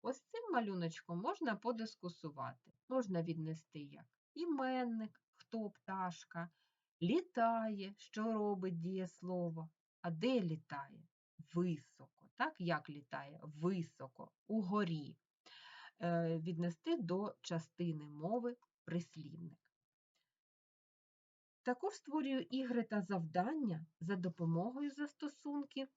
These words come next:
Тінітейп та Genially. Ось, наприклад, до вашої уваги вправа «Дослідник». Дитина отримує покликання і, як справжній дослідник,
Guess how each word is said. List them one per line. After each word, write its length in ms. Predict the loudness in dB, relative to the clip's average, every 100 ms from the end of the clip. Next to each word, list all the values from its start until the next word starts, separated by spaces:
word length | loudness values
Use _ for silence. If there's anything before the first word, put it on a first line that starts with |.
| _ -2
Тінітейп 720 | 2 2 0 0 0 0 -4 _
та 240 | -2 -2 -4 _ -8
Genially. 680 | 0 0 -2 -10 -12 -16 -20 _ _ _ _ _
Ось, 200 | -6 -4
наприклад, 580 | -2 -2 -2 -2 -2 -4 -4
до 60 |
вашої 420 | 0 0 0 -6
уваги 360 | 0 2 2 0
вправа 600 | -12 -4 0 2 0 -4 _ -8
«Дослідник». 840 | -2 -2 -2 -2 -2 -2 -10 -18 _ _ _ -20 -14
Дитина 420 | -8 0 2 6 6
отримує 460 | 8 6 8 4
покликання 840 | 2 0 0 -2 -2 -4 0 -2 -2 _ 2
і, 320 | 4 2 0
як 300 | 0 0 -2
справжній 800 | -10 -4 0 0 -2 -10 -18 -16
дослідник, 840 | -16 -14 -8 -4 -2 0 0 -2